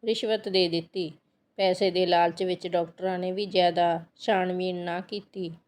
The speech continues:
ਰਾਧਾ ਨੇ ਇਹ ਸੋਚ ਕੇ ਉਹਨਾਂ ਨੂੰ ਸੁਮਿਤ ਤੋਂ ਦੂਰ ਕੀਤਾ ਸੀ ਕਿ ਇਹ ਹੁਣ ਕਦੇ ਵੀ ਵਾਪਸ ਨਹੀਂ ਆਉਣਗੇ। ਜਦੋਂ ਉਹ ਘਰ ਵਾਪਸ ਆਏ ਤਾਂ ਰਾਧਾ ਉਹਨਾਂ ਦੇ ਪੈਰਾਂ ਵਿੱਚ ਡਿੱਗ ਕੇ ਮਾਫ਼ੀ ਮੰਗਣ ਲੱਗੀ। ਉਹ ਕਹਿਣ ਲੱਗੀ ਕਿ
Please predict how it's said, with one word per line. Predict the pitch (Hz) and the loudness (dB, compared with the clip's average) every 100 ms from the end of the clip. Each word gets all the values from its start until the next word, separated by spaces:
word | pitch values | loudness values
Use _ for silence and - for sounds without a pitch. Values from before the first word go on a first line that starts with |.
| _ _ _ _ _ _ _ - | _ _ _ _ _ _ _ -2
ਰਾਧਾ | 214 202 196 208 | 4 6 6 4
ਨੇ | 208 202 | 2 0
ਇਹ | 214 | 2
ਸੋਚ | 220 190 190 | 4 2 -2
ਕੇ | - 190 | -8 -6
ਉਹਨਾਂ | 185 180 190 | -4 -4 -6
ਨੂੰ | 196 | -6
ਸੁਮਿਤ | 190 190 175 - | -6 -4 -6 -6
ਤੋਂ | 185 202 | -6 -4
ਦੂਰ | 185 180 196 | 0 0 0
ਕੀਤਾ | 202 175 - 165 | -4 -8 -4 -4
ਸੀ | 175 175 | -4 -6
ਕਿ | 175 180 165 165 - _ _ _ _ | -4 -4 -4 -6 -10 _ _ _ _
ਇਹ | 220 220 | 4 4
ਹੁਣ | 220 202 | 4 0
ਕਦੇ | 202 190 190 | 2 2 0
ਵੀ | 190 | -2
ਵਾਪਸ | 202 196 175 - | 0 0 0 -2
ਨਹੀਂ | 185 175 190 | -2 0 0
ਆਉਣਗੇ। | 185 170 185 180 156 - _ 180 | 0 -2 -2 -2 -4 -10 _ -4
ਜਦੋਂ | 185 180 180 | -2 -2 -4
ਉਹ | 185 185 | -2 0
ਘਰ | 185 214 185 | 2 0 2
ਵਾਪਸ | 170 175 - 214 | 0 0 0 2
ਆਏ | 185 170 | 2 2
ਤਾਂ | 170 175 165 180 - _ 202 | -4 -6 -6 -10 -16 _ 0
ਰਾਧਾ | 196 190 208 196 | 2 4 4 4
ਉਹਨਾਂ | 180 196 | 2 0
ਦੇ | 196 185 | 0 -2
ਪੈਰਾਂ | 185 180 190 | 0 0 0
ਵਿੱਚ | 202 208 196 | -2 -4 -2
ਡਿੱਗ | 180 170 170 165 | -2 -2 -4 -6
ਕੇ | 175 165 165 _ 202 | -6 -6 -10 _ -4
ਮਾਫ਼ੀ | 202 180 - 226 | -2 -2 -2 -2
ਮੰਗਣ | 226 185 180 175 | -2 -2 -2 -4
ਲੱਗੀ। | 170 175 170 - _ _ _ _ | -4 -4 -4 -8 _ _ _ _
ਉਹ | 208 202 | -6 -2
ਕਹਿਣ | 196 185 190 | 0 2 2
ਲੱਗੀ | 196 180 175 | 0 -2 -4
ਕਿ | 170 180 165 160 | -2 0 0 0